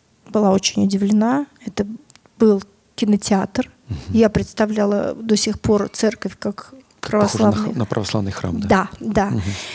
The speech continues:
Speaker 1: И это был кинотеатр. И я увидела, это была большая церковь,
Speaker 2: Мгм.
Speaker 1: увидела сотни и сотни счастливых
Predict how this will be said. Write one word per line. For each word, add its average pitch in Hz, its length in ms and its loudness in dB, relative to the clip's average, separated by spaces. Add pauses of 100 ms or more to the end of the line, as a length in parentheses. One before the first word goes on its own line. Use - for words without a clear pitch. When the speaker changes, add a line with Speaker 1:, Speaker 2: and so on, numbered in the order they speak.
(380)
Speaker 1:
И 240 60 6
это 226 180 2
был 226 140 4
кинотеатр. 220 880 2 (840)
И 220 300 2 (280)
я 220 200 6
увидела, 233 540 4 (500)
это - 140 -4
была 220 160 4
большая 208 440 0
церковь, - 460 -6
Speaker 2:
Мгм. 98 180 -10 (220)
Speaker 1:
увидела 214 720 0 (760)
сотни 233 580 0
и - 20 -2
сотни 226 640 0 (360)
счастливых 208 1120 4